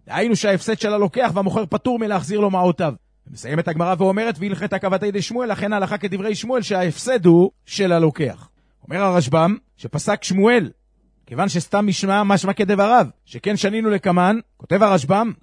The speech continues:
שפסק כשמואל כיוון שסתם משנה משמע כדבריו, שכן שנינו לקמן בדף צד זין עמוד ב', "המוכר יין לחברו והחמיץ אינו חייב באחריותו." עוד אומר הרשב"ם,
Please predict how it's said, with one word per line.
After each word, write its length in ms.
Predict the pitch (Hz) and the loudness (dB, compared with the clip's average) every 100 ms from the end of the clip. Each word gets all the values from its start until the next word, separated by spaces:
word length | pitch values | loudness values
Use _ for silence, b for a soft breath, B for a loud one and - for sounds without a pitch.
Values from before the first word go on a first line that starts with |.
| _ - | _ -14
שפסק 420 | 151 160 151 208 | -8 -6 -2 -2
כשמואל 380 | 196 - 196 226 | -2 -2 0 0
כיוון 220 | 202 185 | 0 -2
שסתם 340 | - 160 202 214 | -2 -2 -2 0
משנה 260 | - 208 | -2 -2
משמע 300 | 202 208 208 | -2 0 0
כדבריו, 480 | - 196 185 185 208 | 0 0 2 0 0
שכן 260 | - 147 143 | -4 -6 -4
שנינו 320 | 156 196 208 | -2 2 2
לקמן 320 | 180 180 190 | 2 0 -2
בדף 180 | 180 185 | -2 -2
צד 180 | 196 165 | -2 -2
זין 340 | 147 190 196 | -2 -2 -2
עמוד 220 | 185 185 151 | 0 0 0
ב', 120 | 175 | -2
"המוכר 320 | 185 165 185 190 | 0 -2 0 0
יין 200 | 190 180 | 0 0
לחברו 380 | 170 170 175 175 | 0 0 0 0
והחמיץ 400 | 156 175 185 180 | -2 -4 -4 -2
אינו 160 | 180 | -2
חייב 220 | 180 190 | 0 -2
באחריותו." 600 | 185 190 196 214 220 254 - _ _ _ _ _ _ _ | -2 -2 -2 -2 -2 -2 -4 _ _ _ _ _ _ _
עוד 220 | - 214 | -2 2
אומר 180 | 226 214 | 2 2
הרשב"ם, 520 | 190 180 131 170 196 | 0 -2 -2 -2 -2